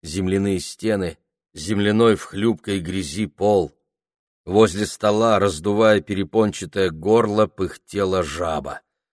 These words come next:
Девчонка гонялась за торопливо ползущим черно-желтым ужом, била его веником, уж свертывался в клубок, шипел, стращал девчонку безвредным жалом.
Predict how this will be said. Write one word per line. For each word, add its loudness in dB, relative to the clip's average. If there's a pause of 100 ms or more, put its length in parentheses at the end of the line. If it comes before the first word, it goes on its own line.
(460)
Девчонка 2
гонялась 0
за -2
торопливо 2
ползущим -2
черно-желтым 0
ужом, 0 (400)
била 2
его 4
веником, 0 (320)
уж -2
свертывался 0
в -14
клубок, 0
шипел, -2 (300)
стращал 2
девчонку -2
безвредным -2
жалом. 0